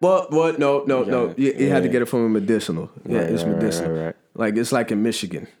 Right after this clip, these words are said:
Speaker 1: But if he was in Colorado, it's a totally different story, I believe. Totally different story. But,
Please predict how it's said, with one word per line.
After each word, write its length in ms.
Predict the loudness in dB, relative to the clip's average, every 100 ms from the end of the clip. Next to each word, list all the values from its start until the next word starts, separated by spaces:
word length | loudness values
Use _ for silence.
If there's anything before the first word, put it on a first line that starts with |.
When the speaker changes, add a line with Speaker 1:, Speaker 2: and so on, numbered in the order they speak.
| _ _ _ _
Speaker 1:
But 140 | -4 -2
if 140 | 0
he 140 | 2
was 120 | 2 2
in 100 | 0
Colorado, 760 | 0 0 2 2 2 0 -6 _ _
it's 80 | _
a 40 |
totally 220 | -4 -4 -4
different 240 | -8 -8
story, 320 | -6 -6 -8 _ _ _ _ _ _
I 60 | -8
believe. 480 | -6 -8 -10 -14 -20 _ _ _ _
Totally 220 | -10 -8 -8
different 220 | -12 -12
story. 280 | -12 -12 -14
But, 240 | -14 -14